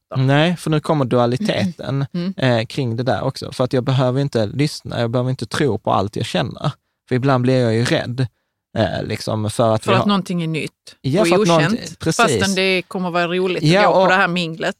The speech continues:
Speaker 2: Ja, och för att det är liksom evolutionärt har varit bättre att tro, om det prasslar i busken så är det bättre att tro att det är ett lejon som kommer att äta upp mig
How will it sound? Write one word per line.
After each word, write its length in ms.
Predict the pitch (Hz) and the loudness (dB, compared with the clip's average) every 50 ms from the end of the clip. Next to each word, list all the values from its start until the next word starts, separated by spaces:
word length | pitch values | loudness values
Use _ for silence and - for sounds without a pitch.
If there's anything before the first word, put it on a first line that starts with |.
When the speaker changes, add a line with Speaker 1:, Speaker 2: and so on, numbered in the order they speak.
| _ - | _ -2
Speaker 2:
Ja, 260 | - 147 151 170 160 139 | 0 2 4 4 4 2
och 80 | 143 | 2
för 120 | - - 160 | 2 2 2
att 120 | 156 - | 2 2
det 100 | - 151 | 2 2
är 300 | 147 143 139 135 - - | 2 4 2 0 -2 -2
liksom 440 | - 139 135 - - 139 139 139 131 - | -4 -4 -4 -2 -2 -2 -2 -2 -4 -2
evolutionärt 840 | - 147 131 139 135 139 - - 151 147 147 139 117 113 113 - | -2 -2 0 0 -2 -2 -2 0 0 2 2 2 2 0 0 -2
har 60 | - 127 | -2 0
varit 160 | 131 127 123 | 0 0 -2
bättre 500 | 135 135 151 131 107 - _ - 120 117 | 0 0 0 0 0 -4 _ -4 -2 -2
att 160 | 123 - - | -2 -4 -8
tro, 220 | - - 147 127 113 | -4 -2 0 0 2
om 240 | 107 - 127 123 | 2 0 0 0
det 80 | 120 - | -2 -4
prasslar 500 | - - - 135 143 - - - 117 110 | -4 0 0 0 0 0 -4 -6 -4 -4
i 60 | 113 | -2
busken 560 | 117 131 147 156 - - - - - 104 113 | 0 -2 -2 -2 -4 -10 -12 -8 -8 -6 -4
så 60 | 113 123 | -4 -4
är 40 | |
det 60 | 120 120 | -4 0
bättre 340 | - 127 117 - - - | 0 0 -2 0 -4 -8
att 60 | 113 - | -8 -6
tro 180 | - 135 123 | -4 -4 -4
att 100 | 110 107 | -4 -2
det 60 | - | -4
är 20 | 117 | -6
ett 100 | 107 - | -4 -2
lejon 340 | 117 117 120 117 110 104 104 | -2 -2 -2 -2 -4 -6 -8
som 120 | - - | -10 -12
kommer 220 | - - 104 104 | -12 -8 -6 -6
att 100 | 104 107 | -6 -4
äta 140 | - - 151 147 | -2 0 0 0
upp 140 | - - | 0 -4
mig 320 | - - - 113 120 131 | -10 -8 -6 -4 -4 -4